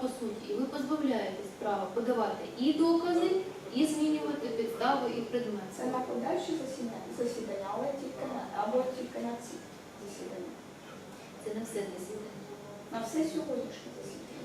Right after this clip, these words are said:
Speaker 1: На все майбутнє, і сьогоднішнє, і не
Speaker 2: Мгм.
Speaker 1: майбутнє.
Speaker 2: Я зрозуміла.
Speaker 1: Так ось незрозумілі ваші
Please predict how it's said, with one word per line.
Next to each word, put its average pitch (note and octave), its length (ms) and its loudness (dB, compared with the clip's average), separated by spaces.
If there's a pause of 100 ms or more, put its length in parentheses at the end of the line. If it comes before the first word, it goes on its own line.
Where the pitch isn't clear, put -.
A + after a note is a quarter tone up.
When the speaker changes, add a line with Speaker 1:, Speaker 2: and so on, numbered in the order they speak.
(120)
Speaker 1:
На B3 60 2
все E4 200 4
майбутнє, C#4+ 640 4
і A#3 100 4 (160)
сьогоднішнє, B3 680 2
і - 80 2
не A#3+ 40 6
Speaker 2:
Мгм. - 100 6
Speaker 1:
майбутнє. A3+ 580 2 (1040)
Speaker 2:
Я A#3+ 60 2 (100)
зрозуміла. A3+ 540 -8 (1000)
Speaker 1:
Так A#3+ 120 2 (200)
ось G4 140 8
незрозумілі D4 840 6
ваші C4 420 2